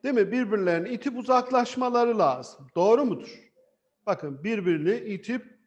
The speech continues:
uzaklaşmaları lazım. Şimdi birbirlerini ittikleri zaman şu D ne oluyor çocuklar? Artıyor.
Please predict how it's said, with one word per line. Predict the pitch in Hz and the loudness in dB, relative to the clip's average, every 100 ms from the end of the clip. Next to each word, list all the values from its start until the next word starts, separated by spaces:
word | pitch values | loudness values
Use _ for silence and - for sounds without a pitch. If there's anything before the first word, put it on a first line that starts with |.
| _ | _
uzaklaşmaları | 196 208 208 208 214 208 220 220 214 208 | -2 2 2 4 0 0 -2 0 0 0
lazım. | 143 123 - _ _ _ _ _ _ _ _ _ _ | -2 -4 -10 _ _ _ _ _ _ _ _ _ _
Şimdi | - 277 262 | -14 -12 -10
birbirlerini | 226 247 262 262 247 | -8 -8 -2 -2 -2
ittikleri | 247 254 233 247 262 226 | -6 -10 -12 -8 -8 -6
zaman | 247 220 226 226 - _ _ _ | -4 -4 -6 -10 -20 _ _ _
şu | - 262 214 | -20 -16 -10
D | 247 254 262 | -4 -4 -4
ne | |
oluyor | 285 240 202 185 | -6 -4 -2 -4
çocuklar? | - 196 165 254 262 | -4 -8 -8 -8 -2
Artıyor. | 247 240 240 208 123 - | 0 0 -4 -10 -12 -14